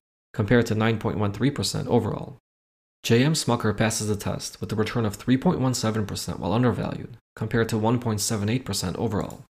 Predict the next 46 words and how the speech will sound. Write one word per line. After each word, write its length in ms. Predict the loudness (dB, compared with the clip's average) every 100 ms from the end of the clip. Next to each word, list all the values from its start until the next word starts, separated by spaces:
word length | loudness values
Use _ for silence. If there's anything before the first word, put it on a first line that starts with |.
| _ _ _ -6
Sherwin-Williams 760 | 2 4 4 6 6 6 2
passes 400 | 0 0 0 -4
the 80 | -4
test 420 | -4 -8 -10 -10
with 140 | -8 -2
a 40 |
return 340 | -2 0 -2 -2
of 120 | -2
nine 220 | 0 0
point 240 | 0 0
seven 260 | 0 -2 -2
five 300 | -2 -2 -2
percent 340 | -6 -6 -6
while 140 | -2 0
undervalued, 580 | 2 0 -2 -4 -10 -14 -8
compared 360 | 0 0 0
to 80 | -2
seven 360 | -2 0 0 0
point 220 | -2 -2
three 140 | -4
three 160 | -2 -2
percent 360 | -2 -2 -2 -2
overall. 480 | -4 -4 -6 -10 _ _ _ _ _ -4
S 220 | 0 4
and 100 | 4
P 140 | 6
Global 320 | 6 6 6
passes 380 | 2 0 0 -4
the 80 | -4
test 380 | -4 -6 -6 -10
with 120 | -6
a 40 |
very 220 | 0 2 2
small 300 | 0 0 2
margin, 460 | 0 -2 -8 -12 -12
with 140 | -6 -2
a 40 |
return 320 | -2 0 0
of 100 | 0
seven 360 | -2 0 0 2
point 200 | -2 -2
three 140 | -4
six 260 | -4 -4 -6
percent 360 | -8 -6 -6
while 160 | -4 0
undervalued, 580 | 2 0 -2 -4 -8